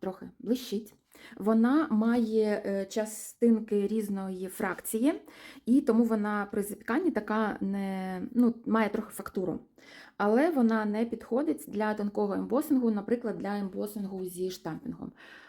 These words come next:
От, е, в мене на кришечці, е, приклад.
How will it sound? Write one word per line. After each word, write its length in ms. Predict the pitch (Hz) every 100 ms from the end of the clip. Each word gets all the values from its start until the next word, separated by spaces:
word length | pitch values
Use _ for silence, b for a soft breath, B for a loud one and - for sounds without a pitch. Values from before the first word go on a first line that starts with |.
| B
От, 320 | - - - _ 185
е, 20 | 180 180 -
в 140 | 202
мене 280 | 196 190 175
на 440 | 175 175 175 170 175
кришечці, 720 | 180 180 - - - 165 165 b b b b b -
е, 40 | 175 175 180 190 -
приклад. 520 | - 262 277 196 -